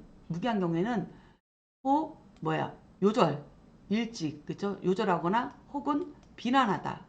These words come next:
가난하니 이것은 뭐야? 다 무력하기 때문이다. 이 설명을 지금,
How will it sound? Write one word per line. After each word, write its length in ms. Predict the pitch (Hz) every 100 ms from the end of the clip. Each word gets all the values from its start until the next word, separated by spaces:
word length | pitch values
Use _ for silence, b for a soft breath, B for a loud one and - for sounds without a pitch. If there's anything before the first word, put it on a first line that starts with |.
| -
가난하니 640 | 175 202 180 180 262 285 B B B
이것은 400 | 208 269 254 208
뭐야? 240 | 170 240 -
다 140 | 165
무력하기 500 | 170 294 294 220 196
때문이다. 640 | 247 220 170 147 151 - B B _
이 120 | 208
설명을 380 | 202 233 202 180
지금, 360 | 175 170 160